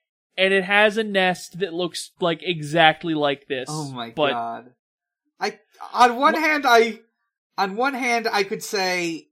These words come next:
Speaker 2: I feel like this sort of story is, like, emblematic of military sci-fi. Uh,
Speaker 1: Sure, like, both of them are probably drawing a lot of inspiration from, again, Alien.
Speaker 2: Right.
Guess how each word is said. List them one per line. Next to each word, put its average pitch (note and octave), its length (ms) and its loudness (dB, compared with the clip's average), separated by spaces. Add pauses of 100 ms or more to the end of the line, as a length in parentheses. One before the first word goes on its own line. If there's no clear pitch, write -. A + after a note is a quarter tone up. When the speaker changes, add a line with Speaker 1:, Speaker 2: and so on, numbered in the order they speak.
Speaker 2:
I G#3 100 -2
feel B3 220 -4
like A3+ 160 0
this G#3 160 -6
sort G3 180 -2
of E3+ 80 -12
story E3+ 460 -2
is, D3+ 140 -8
like, D3+ 300 -4 (380)
emblematic E3+ 720 -2
of D3+ 160 -6
military D3 600 -4
sci-fi. A#2+ 840 -10 (560)
Uh, C3+ 220 -6 (100)
Speaker 1:
Sure, C#3+ 480 0
like, F#3 220 2 (160)
both A3+ 220 6
of G#3+ 100 -2
them G3+ 180 0
are F#3+ 80 0
probably F3 380 2
drawing D#3 420 0
a D3+ 80 -2
lot D3 240 4
of C#3+ 180 -8 (120)
inspiration D3 640 -8
from, C#3+ 300 -6
again, D3+ 440 -6
Alien. C#3 340 -8
Speaker 2:
Right. A#2 360 -10